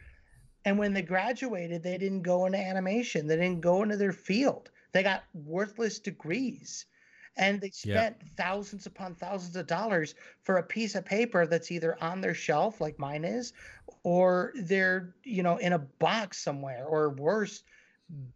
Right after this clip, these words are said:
Speaker 2: Yeah.
Speaker 1: you know, I
Speaker 2: Well, I mean, this is part of being a producer, is trying to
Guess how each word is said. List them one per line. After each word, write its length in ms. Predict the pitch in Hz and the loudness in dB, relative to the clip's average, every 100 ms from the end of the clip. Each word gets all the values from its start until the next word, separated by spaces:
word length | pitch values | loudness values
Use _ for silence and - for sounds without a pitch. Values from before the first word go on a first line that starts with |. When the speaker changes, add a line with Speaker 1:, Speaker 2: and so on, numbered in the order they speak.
| _ _ - | _ _ -2
Speaker 2:
Yeah. 140 | - | 0
Speaker 1:
you 80 | 185 | 2
know, 360 | 175 160 147 139 _ - - 320 | 2 2 0 -4 _ -16 -12 -4
I 200 | 254 175 - - | 2 2 2 0
Speaker 2:
Well, 120 | 143 | 4
I 60 | 151 | 6
mean, 240 | 156 156 | 6 4
this 260 | 165 196 - | 4 2 0
is 180 | 214 - | -4 -2
part 320 | 180 160 139 | 4 6 6
of 180 | 120 - | 2 0
being 260 | 127 120 | 0 2
a 100 | 117 | 0
producer, 840 | 95 107 98 127 151 143 107 98 95 | -2 -4 0 2 2 0 -2 0 -2
is 120 | - | -6
trying 440 | - 117 120 123 | -4 0 0 0
to 440 | - 123 110 101 | -2 -2 -2 -4